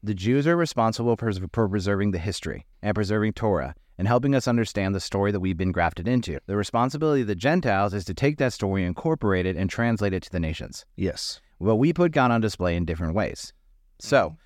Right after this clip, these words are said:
Speaker 1: we told you last week we're gonna be getting into Galatians, okay? So Galatians has often been a book that I think people have used to talk about why you shouldn't be Jewish and you should be a Gentile.
Speaker 2: Yes.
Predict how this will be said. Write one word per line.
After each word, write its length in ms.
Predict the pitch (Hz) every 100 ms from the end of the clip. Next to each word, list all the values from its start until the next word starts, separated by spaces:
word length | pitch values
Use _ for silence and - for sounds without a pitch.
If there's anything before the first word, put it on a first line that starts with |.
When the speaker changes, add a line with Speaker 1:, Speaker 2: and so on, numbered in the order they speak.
| _ _ -
Speaker 1:
we 100 | 123
told 240 | 156 151
you 140 | 135 123
last 360 | 139 160 -
week 200 | 110 98
we're 100 | 107
gonna 140 | 113 107
be 100 | 104
getting 240 | 107 107
into 220 | 101 101
Galatians, 520 | 87 85 71 - - - -
okay? 240 | 104 107 - _ _ _
So 300 | - 139 127
Galatians 560 | 110 117 139 170 180 165
has 120 | 113
often 340 | 98 123 147 139
been 160 | 120
a 100 | 120
book 380 | 101 92 80 -
that 140 | 104 101
I 100 | 117
think 160 | 123
people 280 | 120 117 117
have 200 | 107 90
used 480 | 85 113 143 147 -
to 120 | 110
talk 280 | - 117 120
about 520 | 123 85 76 87 - - _ _ -
why 280 | 90 104
you 180 | 127 127
shouldn't 320 | - 123 127
be 120 | 127 117
Jewish 380 | 98 95 95
and 100 | 101
you 100 | 98
should 140 | 87 82
be 120 | 87
a 40 |
Gentile. 520 | 87 87 78 - - - _ _ - - - - - - - - - - - _ - -
Speaker 2:
Yes. 460 | 107 95 85 -